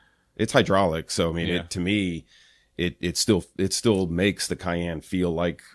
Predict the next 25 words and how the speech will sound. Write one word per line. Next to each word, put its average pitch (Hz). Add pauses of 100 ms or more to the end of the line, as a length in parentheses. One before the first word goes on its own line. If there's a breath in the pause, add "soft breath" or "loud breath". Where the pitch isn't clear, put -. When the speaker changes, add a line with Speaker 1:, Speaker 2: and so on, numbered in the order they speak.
Speaker 1:
a 90
sports 98
car -
just 87
Speaker 2:
Yeah. 82
Speaker 1:
because 85
it's, 90
it's -
rotating 87
counter 95 (240)
to 101
the 82
bot, 85
to 92
the, 76
Speaker 2:
Okay. 85
Speaker 1:
the 85
way 80
the 82
body 87
wants 87
to 80
roll 104
hydraulically. 92
Speaker 2:
Yeah. 90